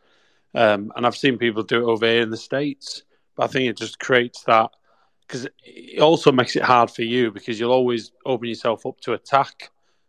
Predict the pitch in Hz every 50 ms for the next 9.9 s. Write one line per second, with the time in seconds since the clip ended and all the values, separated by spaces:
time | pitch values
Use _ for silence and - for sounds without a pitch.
0 | _ - - 110 110 104 113 120 123 120 113 113 117 - - 131 120 123 127 120
1 | 113 110 107 120 - _ - - - - 139 127 123 120 113 107 107 - _ _
2 | _ _ _ _ _ _ _ _ _ - - - - 110 101 - - 113 127 135
3 | 127 139 143 139 139 135 123 - - _ _ _ _ _ _ _ _ 131 117 -
4 | - 123 117 107 131 131 - 135 117 - - 139 135 123 120 123 113 131 123 -
5 | - 127 110 - 127 120 117 113 110 104 110 107 - 127 127 123 120 113 113 117
6 | 117 117 117 117 117 117 113 - - - _ _ _ _ _ _ _ _ _ _
7 | 120 113 120 123 - 117 110 - - 135 117 117 - - 117 117 127 151 151 135
8 | 120 110 107 117 - - - - _ _ _ _ _ _ _ - - 139 127 143
9 | 151 143 131 - 131 113 113 117 120 135 143 139 107 - _ - - -